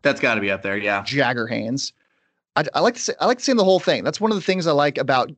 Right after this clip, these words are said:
Speaker 2: a good name. You should have to say both the first and the last together. If they, if it, they go together as well as Jagger Haynes, and you've really got something special.
Speaker 1: I mean, Bobrovsky.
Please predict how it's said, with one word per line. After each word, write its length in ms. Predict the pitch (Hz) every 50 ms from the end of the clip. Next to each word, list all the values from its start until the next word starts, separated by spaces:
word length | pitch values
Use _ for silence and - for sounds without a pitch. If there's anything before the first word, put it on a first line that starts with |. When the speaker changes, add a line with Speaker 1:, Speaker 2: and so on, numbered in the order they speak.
| _ _ _
Speaker 2:
a 80 | 147 139
good 200 | 120 196 208 160
name. 380 | 151 147 147 156 185 202 175 - - _ _ _ _ -
You 100 | 151 147
should 180 | - 170 151
have 160 | 156 160 165 -
to 60 | 165
say 180 | - 190 165 147
both 600 | 123 107 135 135 135 135 135 - - - - - _ _ _ _ _ _ _ _ _
the 80 | - 143
first 380 | - - 151 143 147 143 -
and 180 | - 135 139 135
the 40 | 123
last 300 | 123 117 110 110 - -
together. 360 | 123 107 92 80 85 - -
If 120 | - 135 -
they, 100 | 147 135 -
if 160 | - 139 - 135
it, 100 | - - _ _ _ _ _ _ _ _ _ _
they 100 | - 151
go 200 | 139 180 196 214
together 600 | 208 208 180 143 156 147 143 160 165 165 170 175 - -
as 120 | 143 139
well 220 | 131 143 143 139
as 80 | 139 127
Jagger 320 | 113 127 131 127 117 117
Haynes, 300 | 120 123 120 123 135 139
and 80 | 127 127
you've 100 | 123 113
really 160 | 123 117 117
got 160 | 110 104 -
something 220 | - 98 98 82 -
special. 420 | - - 87 - - - - - _
Speaker 1:
I 160 | 151 160 185 185
mean, 480 | 180 180 170 160 156 147 139 131 - -
Bobrovsky. 1000 | 127 117 160 156 127 143 143 127 123 135 - - - 175 175 175 185 190 180 -